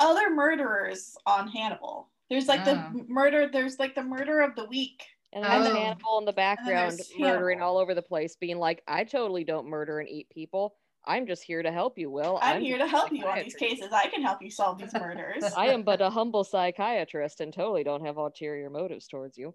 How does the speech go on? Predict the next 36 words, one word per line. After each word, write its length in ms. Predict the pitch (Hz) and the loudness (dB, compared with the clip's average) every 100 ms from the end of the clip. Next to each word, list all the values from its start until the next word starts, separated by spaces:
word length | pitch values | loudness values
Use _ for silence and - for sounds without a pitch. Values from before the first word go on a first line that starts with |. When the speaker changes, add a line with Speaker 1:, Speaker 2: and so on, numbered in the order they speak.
| _ | _
Speaker 1:
<laughs> 340 | 294 285 - 269 - 262 - 262 - - _ - - - | -2 -2 -10 -12 -10 -10 -8 -10 -10 -18 _ -20 -20 -4
Speaker 2:
Yeah, 100 | 208 | 0
I 60 | 208 | 0
quit 280 | - 220 214 | 0 -2 2
that 160 | 180 | 0
show 260 | - 196 180 | 0 0 0
hard 420 | 175 180 175 170 | 2 2 2 0
because 400 | 170 - 170 160 | -6 -8 -8 -6
it 100 | 165 | -8
was 140 | 160 - | -10 -12
too 220 | - 160 160 | -14 -14 -12
gory. 400 | 160 156 170 170 175 - _ _ - | -8 -6 -6 -8 -8 -12 _ _ -8
Speaker 1:
It's 140 | 233 | 0
Speaker 2:
I 40 | |
Speaker 1:
pretty 120 | 214 247 | 2 6
Speaker 2:
could 80 | 220 | 6
not 180 | 214 | 6
Speaker 1:
gory. 100 | 226 208 | 6 4
Speaker 2:
believe 220 | 202 196 | 4 4
that 180 | 196 175 | 2 4
they 200 | 196 175 | 2 6
got 200 | 190 185 | 4 4
away 200 | 185 180 | 4 4
with 180 | 180 175 - _ - | 2 -2 -6 _ -2
other, 240 | 196 190 202 | 0 0 2
all 120 | 208 | 0
the 100 | 180 | 0
things 240 | 180 185 175 | -2 -4 -4
that 120 | 175 | -4
they 120 | 180 | -2
got 180 | 175 175 | 0 0
away 200 | 175 170 | 0 -4
with 120 | 170 175 | -4 -4
on 120 | 170 | -2
network 360 | 180 - 175 | -2 -4 -10
television. 640 | - 175 175 170 170 175 170 | -4 -4 -4 -6 -6 -6 -8